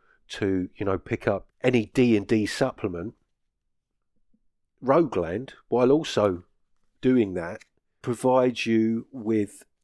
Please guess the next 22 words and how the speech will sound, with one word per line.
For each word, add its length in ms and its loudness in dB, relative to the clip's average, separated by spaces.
its 360 -14
own 480 -2
land 680 2
in 200 -4
which 500 -2
to 540 -4
base 500 -10
your 240 0
game. 500 0
Uh, 220 -2
obviously, 460 -2
there's 240 -2
no, 400 -4
uh, 180 -8
there's 120 -8
no 220 4
obligation 520 0
to 120 -6
use 320 2
that, 240 -6
but, 260 -2
um, 340 -4